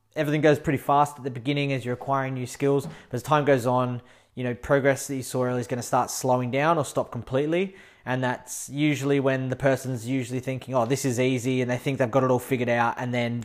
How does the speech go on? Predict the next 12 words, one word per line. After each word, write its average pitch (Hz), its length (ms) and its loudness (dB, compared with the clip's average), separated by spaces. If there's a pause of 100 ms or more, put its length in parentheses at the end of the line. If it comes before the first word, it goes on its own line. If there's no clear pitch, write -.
(100)
bang, 117 260 -2
the 110 80 -6
game 113 260 -2
changes, 110 460 -6
and 110 120 -8
you're 107 100 -8
like, 101 180 -10
"Fuck," 107 340 -8
back 110 200 -10
to 107 220 -6 (360)
square 151 280 8
one, 135 380 4